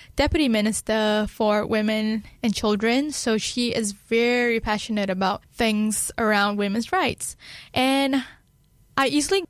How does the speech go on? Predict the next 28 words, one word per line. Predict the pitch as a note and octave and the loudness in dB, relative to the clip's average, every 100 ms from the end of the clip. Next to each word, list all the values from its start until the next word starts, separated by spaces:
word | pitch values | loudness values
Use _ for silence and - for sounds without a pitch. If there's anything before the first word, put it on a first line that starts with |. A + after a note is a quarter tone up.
| A#3+ | -2
got | A#3+ | 0
in | A3 | 0
touch | - G#3+ - | -2 -4 -4
with | A#3 | -4
her | - G#3 G#3 | -2 0 0
because | G#3 - A#3 G#3 A3+ | -2 -2 0 0 0
I | A3+ | 0
met | G#3+ G3+ G#3+ | 2 0 -2
her | - A#3+ A#3 | -2 0 0
through | A3+ - G#3+ G3+ G3+ G#3 - - _ - | -2 -4 -2 0 -2 -4 -10 -20 _ -2
my | G#3 G#3 | 0 0
dad. | F#3+ F#3+ G3 B3 C#4+ D#4+ - | 0 2 4 2 0 -6 -8
Um, | A3+ G#3+ G#3 G#3 G3+ - - _ _ - - - | -4 -2 -2 -2 -6 -10 -20 _ _ -20 -20 -6
so | - C4+ | 0 2
it | B3+ C#4 | 2 2
was | C#4 A#3+ | 2 2
really | C4+ C#4 C#4+ | 2 2 2
great | A#3 A3 G#3 - A3 | 2 0 0 -4 -4
that | F#3 B2 - | -2 -2 -2
I | G#3 G#3+ - | -2 -2 -6
could | - A#3 A3+ - _ - - | -4 -2 -2 -4 _ -20 -12
share | - - B3+ C#4 | -4 2 4 4
the | B3 C4+ | 2 0
insights | - G#4 A#4 E4+ A3+ - | -2 0 2 4 2 -2
to | - C#4 C4 C4 | -2 0 2 2
Hannah | C#4+ C4 C#4 | 2 2 2
Yeoh, | E4 C4+ A#3 | 2 2 2
because | A3 - B3+ A#3+ B3+ - | -2 0 2 2 -2 -10